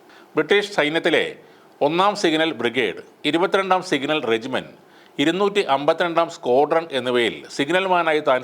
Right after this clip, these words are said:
സേവനം ചെയ്തതായി ആൻഡേഴ്സൺ തന്നെ സമ്മതിച്ചിട്ടുണ്ട്. അതേസമയം തങ്ങളുടെ ഒരു മുൻ സൈനികനെ പിടികൂടിയതിനെക്കുറിച്ച് പ്രതികരിക്കാൻ ബ്രിട്ടൻ്റെ പ്രതിരോധ മന്ത്രാലയം ഇതുവരെ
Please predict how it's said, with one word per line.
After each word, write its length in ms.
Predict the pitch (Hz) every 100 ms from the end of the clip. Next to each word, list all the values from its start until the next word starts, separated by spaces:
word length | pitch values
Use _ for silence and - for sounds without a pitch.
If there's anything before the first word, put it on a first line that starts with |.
| 123
സേവനം 380 | 127 135 156 160 127
ചെയ്തതായി 440 | 127 135 117 82 71 - - - 120
ആൻഡേഴ്സൺ 360 | 143 165 165 165
തന്നെ 200 | 143 120 117 -
സമ്മതിച്ചിട്ടുണ്ട്. 640 | 104 107 113 117 82 - - - _ _ - - - - 151
അതേസമയം 400 | 175 196 185 180
തങ്ങളുടെ 360 | 156 165 180 180 165
ഒരു 100 | 160 156
മുൻ 120 | 151 175
സൈനികനെ 400 | 160 156 165 165 165
പിടികൂടിയതിനെക്കുറിച്ച് 840 | 139 151 170 165 160 151 131 143 -
പ്രതികരിക്കാൻ 540 | 113 131 143 147 110 78 - - - -
ബ്രിട്ടൻ്റെ 340 | 131 147 160 156 151
പ്രതിരോധ 400 | 139 135 165 175 165
മന്ത്രാലയം 460 | 123 120 131 127 123 113
ഇതുവരെ 260 | 117 117